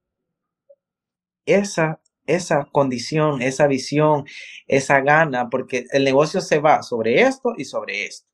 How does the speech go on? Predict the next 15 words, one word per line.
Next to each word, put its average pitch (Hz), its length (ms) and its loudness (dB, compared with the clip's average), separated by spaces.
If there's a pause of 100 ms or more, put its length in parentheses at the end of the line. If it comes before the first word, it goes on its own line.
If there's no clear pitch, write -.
(160)
El 123 120 -6
propósito 185 520 2
es 180 140 0
esto, - 360 0 (160)
hacia 107 200 -2
dónde 151 240 2
voy, 117 280 4 (340)
pero 127 240 4
esto 160 160 0
es 190 80 2
la 185 60 2
estrategia. 151 680 0
Entonces, 139 520 -2 (580)
sean 160 360 2
estrategas 160 760 -4